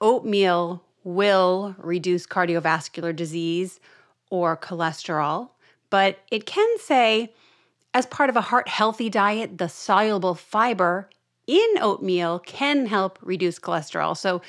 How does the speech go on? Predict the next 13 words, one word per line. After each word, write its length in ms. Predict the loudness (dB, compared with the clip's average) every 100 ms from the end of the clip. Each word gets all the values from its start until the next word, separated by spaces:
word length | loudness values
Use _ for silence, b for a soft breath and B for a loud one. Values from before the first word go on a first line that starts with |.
| B B B 0
there's 160 | 2
a 80 | 0
slight 440 | 0 0 0 -4
difference 440 | -2 0 0 -2 0
there. 420 | -2 2 0 0
It's 160 | -6 -4
obviously 840 | 0 0 0 -4 -4 -4 -2 -4 b b _
leading 400 | -6 -2 -2 0
you 140 | -2
to 180 | -4 -4
believe 640 | -2 -2 -2 -4 -6 -10
the 200 | -6 -6
oats 420 | -4 -6 -6 -14